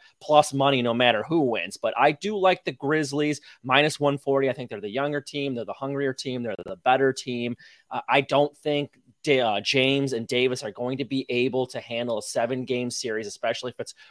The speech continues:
rough and tumble like I think it's going to be, with a lot of punches being thrown. Um, so I think the Grizzlies are gonna take this at minus one forty. Another interesting one in that same vein, guys, is Sacramento plus two twenty-five for a series price.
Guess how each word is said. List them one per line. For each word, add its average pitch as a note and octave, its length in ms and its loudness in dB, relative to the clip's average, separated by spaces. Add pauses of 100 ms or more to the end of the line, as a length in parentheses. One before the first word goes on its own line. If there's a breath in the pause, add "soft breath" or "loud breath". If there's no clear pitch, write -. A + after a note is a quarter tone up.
(100)
rough A#2 320 0
and B2 160 -4
tumble B2+ 340 0
like A#2 200 4
I B2+ 100 4
think C3+ 300 0
it's C#3+ 160 -2
going C3+ 220 2
to C3 40 2
be, C#3 120 2
with D3 120 4
a B2 40 0
lot C3 260 8
of - 80 2
punches G#3+ 420 4
being D3+ 320 2
thrown. C3 480 6 (340 loud breath)
Um, C3 500 2 (220 soft breath)
so C#3 200 4
I D#3 120 10
think E3+ 360 -2
the C#3+ 80 0
Grizzlies C#3 560 0
are A#2+ 40 -4
gonna B2 160 -4
take C3+ 220 -6
this - 140 -12
at A2 80 -12
minus A#2 340 -8
one A#2 160 -6
forty. B2 400 -6
Another C3 380 0
interesting C3+ 560 -4
one A2 260 -4
in C3 260 -4
that B2+ 200 -2
same A#2+ 260 -4
vein, A#2+ 240 -2
guys, C#3+ 320 2
is - 180 -6
Sacramento G3+ 540 -2
plus D#3+ 240 -6
two D#3+ 140 -14
twenty-five A#2 760 -4 (300)
for B2+ 180 0
a A2+ 60 0
series A2 460 -2
price. F#2+ 500 -4